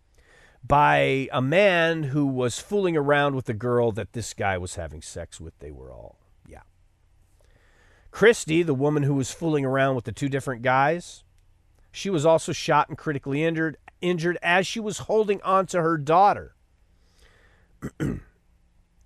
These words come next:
Yeah. <clears throat> She was the killer's ex, or possibly just his side gig. Possibly.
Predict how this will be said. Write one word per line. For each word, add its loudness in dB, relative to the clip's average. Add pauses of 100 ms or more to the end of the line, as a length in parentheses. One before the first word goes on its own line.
(2250)
Yeah. -14 (340)
<clears throat> -8 (400)
She -8
was 0
the -6
killer's 0 (120)
ex, -8 (240)
or 6
possibly 0
just -4
his -4
side 0 (340)
gig. -14 (480)
Possibly. -10